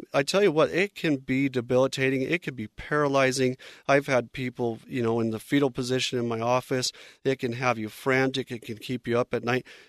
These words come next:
If you're experiencing anxiety, uh, panic attacks, any of those types of things,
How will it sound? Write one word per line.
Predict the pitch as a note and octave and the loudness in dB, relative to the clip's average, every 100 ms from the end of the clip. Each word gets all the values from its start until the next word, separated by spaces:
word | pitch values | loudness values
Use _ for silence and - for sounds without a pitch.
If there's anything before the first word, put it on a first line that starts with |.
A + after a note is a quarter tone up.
| - | -6
If | C3 | -4
you're | A#3 | -2
experiencing | D4+ - - D3+ D#3 D3+ - A#2+ A#2 | -2 -2 -2 2 4 4 2 0 0
anxiety, | - A#2+ A#2 B2 A#2+ A#2 G#2 - - - | -2 -2 0 0 0 0 -2 -10 -18 -4
uh, | A#2+ A2+ | -2 -2
panic | - D#3+ D#3+ C#3+ B2 | -4 2 4 4 -2
attacks, | - B2+ A#2+ - - | -4 -2 -2 -2 -2
any | C#3 | 0
of | C#3+ | 0
those | C3 - | -2 -2
types | C3 B2 - | -4 -4 -6
of | A#2+ | -2
things, | C3 C3+ | 0 0